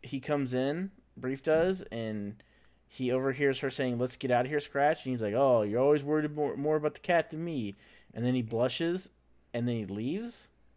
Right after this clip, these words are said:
Uh, I thought that was real weird, so, you know, of course I was like, "It has to be something in Jap-, in the Japanese version." So I went and watched it.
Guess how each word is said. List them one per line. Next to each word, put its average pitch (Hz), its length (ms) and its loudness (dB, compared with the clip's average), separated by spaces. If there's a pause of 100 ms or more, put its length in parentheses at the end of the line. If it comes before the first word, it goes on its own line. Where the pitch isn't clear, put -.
(680)
Uh, 110 400 2
I 131 160 0
thought 196 160 6
that 214 120 12
was 175 120 4
real 170 180 6
weird, 160 300 2
so, 151 100 0
you 123 80 4
know, 120 80 2
of 117 140 -4
course 151 260 2
I 131 40 -2
was 117 40 -2
like, 113 140 -2
"It 131 60 -6
has 143 200 2
to 120 60 -8
be 117 60 -4
something 104 580 -6 (760)
in 107 240 -4
Jap-, 110 320 -2
in 113 100 -4
the 107 100 -4
Japanese 117 360 -4
version." 110 200 -4
So 117 140 -4
I 113 40 2
went 131 200 -2
and 113 100 -4
watched 120 360 -2
it. 101 200 -2